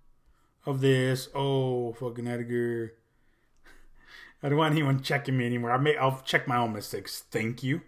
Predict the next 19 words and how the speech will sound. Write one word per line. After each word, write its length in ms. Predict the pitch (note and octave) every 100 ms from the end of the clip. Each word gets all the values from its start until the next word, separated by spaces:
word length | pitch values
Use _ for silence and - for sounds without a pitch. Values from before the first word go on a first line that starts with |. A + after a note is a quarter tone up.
| _ _ _ _ - _ _ _
Um, 640 | B2+ A#2+ A2+ G#2+ G2 F2 F#2
let 100 | A2+
me 80 |
see 360 | A2 - - F2+ -
here, 280 | - - -
players. 800 | - - - - - - - - - _ _ _ _ _ _ _ _ _ _ _ _ _ _ _ _ - -
So 160 | -
now 640 | A2+ B2 B2+ B2 A#2+ A#2+ A#2+
you 200 | A2+ A2
got, 720 | A2 A2 G2 G2 C3 - - - - - - - - _ _ _ _ _ _ _ _ _ _ _ _ _ _ _ _ _ _ _ _ - _ _ _ _ _ - - _
the 60 | C#3
fuck 320 | - A3+ -
is 180 | G#3 F3
this? 240 | - - - - C#3
Oh, 240 | F3 F#3 A#2
wild 300 | G2+ G2 B2+
card. 300 | - C#3+ D#3+ - - -
We 80 | C3
want. 520 | E3 C3 A#2+ C3+ -